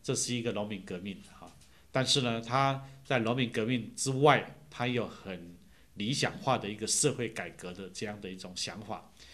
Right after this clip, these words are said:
因此他所行的制度，他所做的这个建-，建设呢，跟其他的农民革命是不一样。农民革命呢，很多是破坏啊，破坏性以后，后来成功了，才成为一个新的朝廷。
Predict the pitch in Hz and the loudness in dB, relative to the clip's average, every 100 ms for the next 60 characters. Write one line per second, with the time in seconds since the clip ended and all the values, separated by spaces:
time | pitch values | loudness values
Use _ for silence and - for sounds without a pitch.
0 | - - 135 143 120 110 117 107 - 104 | -20 -4 -2 0 0 0 -2 -2 -4 -4
1 | 98 - 165 147 156 107 - - - 123 | -4 2 2 4 4 4 0 -16 -8 -6
2 | 123 - 98 - - 160 131 98 - 117 | -4 -6 -8 0 8 8 8 2 -2 -2
3 | 110 - - 165 113 98 - - 156 110 | -2 -2 6 8 6 2 -8 6 6 8
4 | - 151 107 95 - - - - 123 123 | 6 6 4 -2 -10 -16 -18 -2 0 0
5 | - 113 117 107 101 110 95 98 95 104 | -2 -2 -2 -2 -2 -4 -6 -6 -6 -6
6 | - 98 107 90 101 95 - 135 147 143 | -8 -8 -8 -6 -6 -6 -4 0 2 2
7 | 131 127 147 123 113 95 123 120 131 - | 2 4 4 2 -2 -2 -2 0 -2 2
8 | 143 123 131 98 - 98 - 131 123 117 | 2 4 4 2 -2 -10 -2 2 2 2
9 | 123 98 - 123 104 - - - - 120 | -2 -2 0 0 0 -6 -20 -8 -2 2
10 | 110 110 117 131 143 127 95 101 95 110 | 2 2 2 4 4 4 0 -4 -2 0
11 | 113 104 104 - 113 107 - 95 - 90 | 0 0 2 2 2 -2 -4 -6 -10 -12